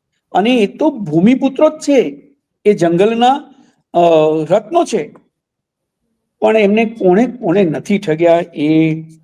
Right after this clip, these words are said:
આપણે છોટુભાઈને પ્રશ્ન પૂછવો જોઈએ. નહીં સારો લાગે, નહીં જવાબ આપે.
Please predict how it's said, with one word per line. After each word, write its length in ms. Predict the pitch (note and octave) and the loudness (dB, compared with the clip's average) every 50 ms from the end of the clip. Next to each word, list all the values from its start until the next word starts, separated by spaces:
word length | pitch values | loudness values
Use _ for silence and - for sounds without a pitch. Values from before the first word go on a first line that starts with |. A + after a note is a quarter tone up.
| _ _ _ _ _ _ _ _ _ - | _ _ _ _ _ _ _ _ _ -8
આપણે 200 | E3+ F#3 F#3 F3 | -6 -6 -6 -8
છોટુભાઈને 600 | E3+ - - F#3 F#3 G3 E3 D3+ A#2 A2 - D#3 | -8 -6 -4 0 0 0 0 0 -2 -2 -2 -4
પ્રશ્ન 400 | D3+ - A2+ - - - A#2 A2 | -4 -6 -10 -12 -12 -12 -14 -14
પૂછવો 400 | - - - - - - A2+ A2 | -12 -14 -16 -16 -16 -16 -16 -16
જોઈએ. 300 | - - - - A#2 A#2 | -18 -18 -20 -18 -12 -6
નહીં 180 | - F3 G#3+ A#3 | -2 -2 0 0
સારો 340 | - - C3 A#2 A#2 B2 B2+ | -2 -4 -6 -6 -6 -6 -6
લાગે, 420 | B2 A#2 A2+ - B2+ D#3 F3+ - _ _ _ _ _ _ _ _ _ _ _ - | -6 -6 -10 -12 -14 -16 -16 -16 _ _ _ _ _ _ _ _ _ _ _ -6
નહીં 320 | E3 D#3+ F3 F#3 G3+ G#3 G3 | -2 0 2 2 2 2 0
જવાબ 340 | E3 C#3+ B2 A#2+ A#2+ - | 0 -2 -4 -4 -6 -6
આપે. 360 | A2+ A2+ - _ _ _ _ | -10 -14 -16 _ _ _ _